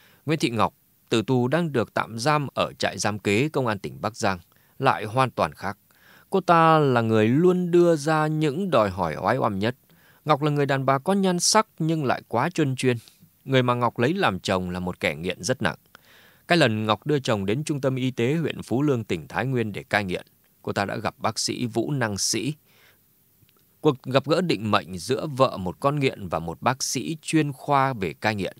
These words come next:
đã khiến họ phải lòng nhau. Biết chồng khó có thể cai nghiện, Ngọc bắt mối với Sĩ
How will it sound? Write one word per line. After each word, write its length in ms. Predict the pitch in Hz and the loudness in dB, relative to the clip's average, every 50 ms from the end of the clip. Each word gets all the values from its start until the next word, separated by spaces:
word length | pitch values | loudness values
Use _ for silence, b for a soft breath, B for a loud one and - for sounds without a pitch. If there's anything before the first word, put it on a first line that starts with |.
| _ - | _ -8
đã 140 | 104 98 - | -8 -8 -4
khiến 220 | - - 113 135 | -2 -2 -2 -2
họ 220 | 165 151 - - | -2 -4 -6 -6
phải 180 | - - 80 71 | -6 -8 -8 -6
lòng 200 | 71 76 73 73 | -8 -8 -10 -8
nhau. 200 | 80 87 98 98 - _ _ _ _ _ _ b b b b b b b b b b | -6 -6 -6 -6 -8 _ _ _ _ _ _ b b b b b b b b b b
Biết 140 | 175 180 - | 0 2 4
chồng 280 | 151 135 117 113 110 | 4 2 2 2 0
khó 200 | - - 131 151 | 0 2 2 2
có 120 | 165 - 220 | 2 0 -2
thể 140 | - 104 | -4 -4
cai 180 | - - 110 110 | -2 0 0 0
nghiện, 220 | 98 90 - - _ _ _ _ _ _ _ _ - | 0 -4 -6 -8 _ _ _ _ _ _ _ _ -4
Ngọc 140 | 107 - - | -4 -2 0
bắt 200 | 120 127 - - | -2 -2 -2 0
mối 220 | 107 98 101 117 | 0 2 2 2
với 120 | 113 135 131 | 0 0 -2
Sĩ 380 | - - - 131 82 76 170 | -2 -2 -2 -2 -2 -4 -6